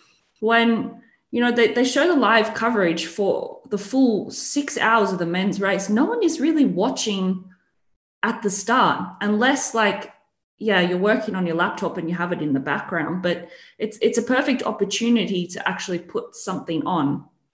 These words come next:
either before or after. But we'll get shut down with this, but still, in my mind, the best thing to do would to be bring, um, to bring another race organizer on board,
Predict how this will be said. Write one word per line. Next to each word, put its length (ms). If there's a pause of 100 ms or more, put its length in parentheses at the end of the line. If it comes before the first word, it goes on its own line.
(460)
either 300
before 500
or 320
after. 680
But 320 (1400)
we'll 140
get 180
shut 300
down 280
with 120
this, 220
but 180
still, 340
in 140
my 140
mind, 420 (300)
the 60
best 340
thing 240
to 100
do 240
would 220
to 80
be 420
bring, 460
um, 580 (240)
to 240
bring 240
another 720 (840)
race 280
organizer 540
on 240
board, 320